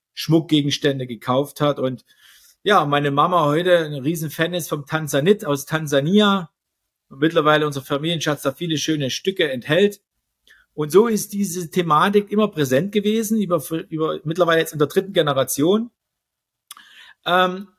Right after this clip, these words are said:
und ich hab aber, und jetzt muss ich mich ein bisschen rausnehmen, ich bin studierter Banker, ja. Also ich hab damals von der Familie den Auftrag bekommen, „Mensch, wir brauchen jemanden, der die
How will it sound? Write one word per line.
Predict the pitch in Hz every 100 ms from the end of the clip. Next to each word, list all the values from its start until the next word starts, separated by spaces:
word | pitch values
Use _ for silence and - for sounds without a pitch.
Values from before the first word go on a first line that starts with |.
| _ -
und | 185 190 190 -
ich | 190
hab | 214 262 175
aber, | 196 233 233
und | 165
jetzt | 156
muss | 156 208
ich | 196
mich | 175 180
ein | 180
bisschen | 165 165
rausnehmen, | 135 156 202 208 226 220 -
ich | - 160 -
bin | 190 190 -
studierter | 135 - 151 185 190
Banker, | 151 196 208 110 -
ja. | 117 143 190 175
Also | 135 143 156
ich | 175 - -
hab | - 165 -
damals | 156 170 185 175 - - _
von | - 175
der | 160
Familie | 156 185
den | 170 165
Auftrag | 165 208 - 185 185 190
bekommen, | - 190 185 185 180 160 _ _ _ _
„Mensch, | 156 202 -
wir | 160
brauchen | - 143 208 185
jemanden, | 170 208 208 196 170
der | 170
die | 160